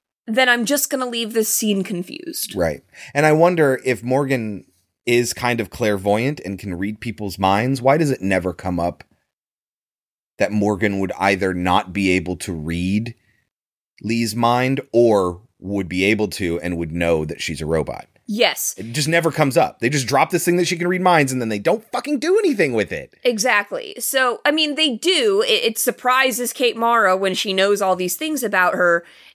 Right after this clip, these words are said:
Speaker 1: and when Paul Giamatti comes in. But again, Chris is correct, 'cause the problem here is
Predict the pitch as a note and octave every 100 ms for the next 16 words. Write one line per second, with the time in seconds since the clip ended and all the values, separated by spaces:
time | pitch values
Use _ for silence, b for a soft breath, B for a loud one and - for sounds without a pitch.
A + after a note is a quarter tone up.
0 | _ B3 A3+ G#3+ F#3+ F#3+ F3+ G3 G3 F#3+
1 | F3+ B3+ D4 G3+ G#3+ F#3 F3+ E3+ D#3+ B
2 | B B A#3 A3+ D#4+ C#4+ A#3 - C4+ B3
3 | B3 - C4 A3+ D#4 A3+ - - A#3+ -
4 | - A#3 B3+ C#4+ C#4 B3+ D4 C#4 B3 -
5 | A3+ G#3+ G#3